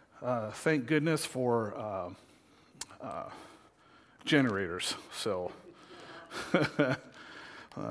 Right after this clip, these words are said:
let me get to my scripture here, folks, and we'll get started. I just want to start out by saying that, you know,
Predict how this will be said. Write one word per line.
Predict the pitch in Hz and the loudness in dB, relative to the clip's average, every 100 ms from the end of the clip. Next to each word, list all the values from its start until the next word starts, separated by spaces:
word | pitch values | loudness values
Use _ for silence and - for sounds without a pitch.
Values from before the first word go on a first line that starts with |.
| 95 95 - - | -2 -2 -4 -4
let | 147 | 0
me | 190 | 0
get | 151 160 - | 0 -2 -2
to | |
my | 143 131 | -2 -2
scripture | - - - - - 156 | -2 -2 -4 0 0 0
here, | 165 160 | 0 -2
folks, | - - - - - - | 0 0 0 -2 -4 -4
and | 123 | -4
we'll | 135 | -4
get | 135 117 | -4 -6
started. | - - 131 117 107 - - - - | -4 0 4 4 2 0 -16 -16 -2
I | - | 4
just | 262 - | 6 6
want | 190 160 | 6 4
to | |
start | - 160 151 | 4 6 10
out | 151 139 | 10 8
by | 127 117 | 4 0
saying | - 156 139 127 | 2 4 4 4
that, | 113 117 110 - - - - - - - - - - | 4 4 4 0 -10 -14 -20 -20 -20 -18 -18 -20 -6
you | 160 | 2
know, | 165 165 | 6 4